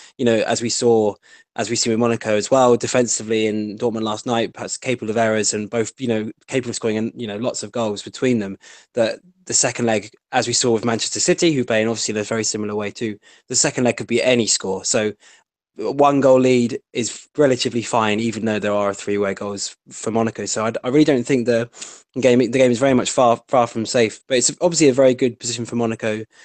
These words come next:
to be in. In terms of how they should play, Fabinho, as you said, is a massive, massive miss. Um, Andres Clavio has been on, who works with me, uh, as my colleague at Football Radar for, for Liga, and has, will, will, sings Fabinho's praises on, on a weekly basis. He would tell you that he's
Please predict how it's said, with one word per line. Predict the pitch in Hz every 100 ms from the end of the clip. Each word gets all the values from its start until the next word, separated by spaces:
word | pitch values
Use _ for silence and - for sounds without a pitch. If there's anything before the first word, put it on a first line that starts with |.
| - _ -
to | 127
be | 123 185 156
in. | 127
In | 127
terms | 170 170
of |
how | 151 156
they | 147
should | 139 127
play, | 156 156 156 151 139 - _ _ _ _ _ _ _ _ _ - _
Fabinho, | 139 147 135 123
as | 123
you | 120
said, | - 120
is | 107 107
a |
massive, | 113 127 127 113 - 95 -
massive | 123 113 -
miss. | 107 104
Um, | 110 110 - - -
Andres | 127 120 - - -
Clavio | - 131
has | 120 110
been | 120
on, | 113 113
who | 117 113
works | 120 -
with | 107
me, | 113 107
uh, | 104
as | 98 104 -
my | 107 -
colleague | - 113 107
at | -
Football | - 117
Radar | 113 107
for, | - 107
for | 101 107
Liga, | 113 117
and | 110
has, | 104 - - - -
will, | 127 120
will, | 123 135 -
sings | - 143 135
Fabinho's | 127 127 123 110
praises | 131 123 113 107 - -
on, | 117 -
on | 123
a | 120
weekly | 127 -
basis. | 123 117 110 104 -
He | 123
would | 117
tell | 131
you | 117
that | 110
he's | 113 113 -